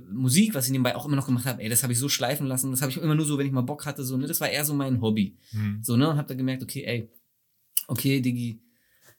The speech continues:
Speaker 1: du machst jetzt Fotografie und Design, ne, hab, und hab dann da, ja, ein Studium, äh, äh, gefunden und hab gesagt, okay, ey, das bringst du dir jetzt nochmal richtig bei,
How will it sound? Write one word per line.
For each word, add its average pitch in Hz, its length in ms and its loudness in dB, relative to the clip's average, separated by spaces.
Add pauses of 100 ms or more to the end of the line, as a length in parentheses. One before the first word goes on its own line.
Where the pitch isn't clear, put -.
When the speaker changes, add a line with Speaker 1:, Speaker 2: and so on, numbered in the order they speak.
(180)
Speaker 1:
du 117 80 2
machst 120 240 6
jetzt 117 180 4
Fotografie 131 480 2
und 123 80 4
Design, 101 340 0
ne, 135 260 -2
hab, 135 120 -10
und 123 160 -4
hab 120 100 -8
dann 117 160 0
da, 117 440 -2
ja, 110 260 -4
ein 117 100 -8
Studium, 143 600 -4
äh, 123 80 -6 (800)
äh, 120 40 -12
gefunden 131 680 -6 (760)
und 113 420 2
hab 117 100 -8
gesagt, 113 220 -2
okay, 107 260 -4
ey, 107 260 -8
das 117 260 -4
bringst 143 260 4
du 135 40 0
dir 131 160 2
jetzt 151 80 2
nochmal 123 200 4 (180)
richtig 190 380 0
bei, 226 300 0